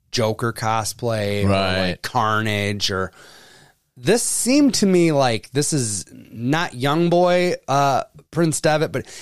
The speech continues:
Speaker 1: he can't be, like, too far out of, like, the dojo and shit at this point. Like, he's
Speaker 2: I think so, too.
Speaker 1: he's, like, white meat babyface all the way, and he
Speaker 2: Yeah.
Speaker 1: ends up getting the, getting the win over Ibushi, I think. He rolled him up. I don't know.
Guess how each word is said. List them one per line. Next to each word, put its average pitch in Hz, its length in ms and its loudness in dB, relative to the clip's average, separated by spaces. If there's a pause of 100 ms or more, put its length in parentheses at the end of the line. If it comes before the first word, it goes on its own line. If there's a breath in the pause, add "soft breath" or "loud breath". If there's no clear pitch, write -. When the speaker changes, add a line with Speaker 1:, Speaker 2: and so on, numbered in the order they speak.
Speaker 1:
he 233 140 0
can't 247 280 0
be, 214 120 2
like, 165 320 0
too - 260 0
far 180 260 2
out 165 160 2
of, 143 60 -2
like, 135 160 0
the 107 80 -14
dojo 117 640 0
and 90 140 -6
shit 107 240 0
at 98 80 -6
this 90 160 -6
point. 90 260 -10
Like, 104 140 -10
he's 160 260 -2
Speaker 2:
I 98 80 0
think 95 220 -2
so, 87 160 -2
too. 95 220 0
Speaker 1:
he's, 208 220 0
like, 196 140 4
white 143 320 0
meat 147 220 0
babyface 127 600 -2
all 117 140 2
the 104 100 -6
way, 107 280 -2
and - 120 -4
he 185 100 2
Speaker 2:
Yeah. 185 80 4
Speaker 1:
ends 180 140 -2
up 175 140 -2
getting 160 200 0
the, 139 200 -2
getting 139 280 -2
the 127 60 -2
win 127 540 0 (520)
over 196 680 4
Ibushi, 240 1040 -4
I 196 140 -2
think. 233 380 -8
He 180 100 -2
rolled 170 280 2
him 175 140 0
up. 160 100 0
I 151 100 0
don't 139 100 0
know. 101 140 -2